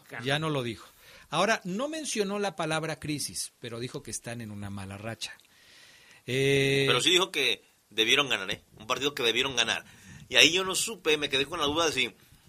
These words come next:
Speaker 3: si se refiere a, "Es que San Luis lo tengo que ganar", o,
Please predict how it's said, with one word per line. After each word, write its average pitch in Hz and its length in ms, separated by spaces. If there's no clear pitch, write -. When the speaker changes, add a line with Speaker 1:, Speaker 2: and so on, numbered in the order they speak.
Speaker 3:
si 127 160
se 123 120
refiere 143 320
a, 147 280
"Es - 120
que - 120
San 120 220
Luis 131 180
lo 107 100
tengo 131 160
que 143 80
ganar", 131 320
o, 196 320